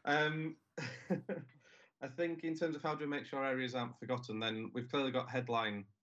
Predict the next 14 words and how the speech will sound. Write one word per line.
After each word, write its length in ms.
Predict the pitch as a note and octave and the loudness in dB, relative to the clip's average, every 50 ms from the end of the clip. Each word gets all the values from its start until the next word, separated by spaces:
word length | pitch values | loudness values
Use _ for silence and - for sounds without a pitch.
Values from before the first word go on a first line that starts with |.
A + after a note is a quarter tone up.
| _ - - | _ -4 0
uh, 160 | G#2+ G#2+ G2+ - | 0 0 0 0
measures 340 | G#2+ A2 G#2 G#2 G#2+ G2 - | 0 0 0 0 -2 -4 -6
that 100 | - F#2+ | -4 -4
we 80 | G#2 G#2+ | -2 -2
want 140 | G#2 G2 - | -2 -2 -4
to 80 | - G#2+ | -6 -6
achieve, 420 | G2 - B2 A#2 A#2 A#2 A#2 - - - | -4 0 2 2 2 2 0 -2 -4 -4
and 140 | A2+ A2 A2+ | -2 0 2
then 120 | A2+ A2 | 2 2
it 100 | A2 - | 2 2
is 260 | A2+ A2 G#2+ G#2+ - - - | 2 0 0 -2 -6 -6 -2
for, 440 | A#2 A2+ G#2+ G#2+ G#2 G#2 G#2 G#2 - _ _ _ - _ _ _ _ _ _ _ - | 0 2 4 4 4 2 2 0 -4 _ _ _ -20 _ _ _ _ _ _ _ -2
you 100 | B2 A#2 | 0 0
know, 100 | G2+ | 0